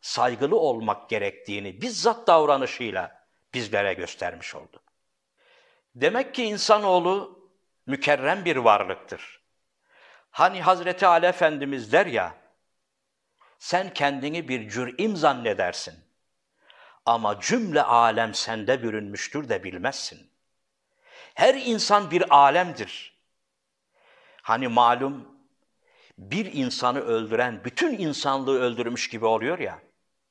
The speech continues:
bir insanı ihya eden de bütün insanlığı ihya etmiş gibi oluyor ya,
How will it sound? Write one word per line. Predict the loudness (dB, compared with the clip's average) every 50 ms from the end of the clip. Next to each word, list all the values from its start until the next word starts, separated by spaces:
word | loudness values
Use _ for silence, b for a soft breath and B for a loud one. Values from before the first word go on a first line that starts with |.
| _ _ B B B B B B B B B
bir | -18 -8 -4 -4 -2 -2 -2 -4
insanı | -4 -4 -4 -4 0 0 0 0 0
ihya | 0 0 -2 -2 0 2 4 6 6 6 6
eden | 4 0 2 2 0 0 2 -2
de | -2 -2 -2
bütün | -10 -8 -2 -2 -2 -2 -2
insanlığı | -6 -8 -6 -6 -6 -2 0 0 0 0 -2 -4 -4
ihya | -4 -6 -6 0 4 6 6 6 4
etmiş | 2 -4 -8 -12 -12 -10 -10
gibi | -10 -6 -4 -2
oluyor | -4 -2 -2 -4 -4 -6 -8
ya, | -10 -16 -18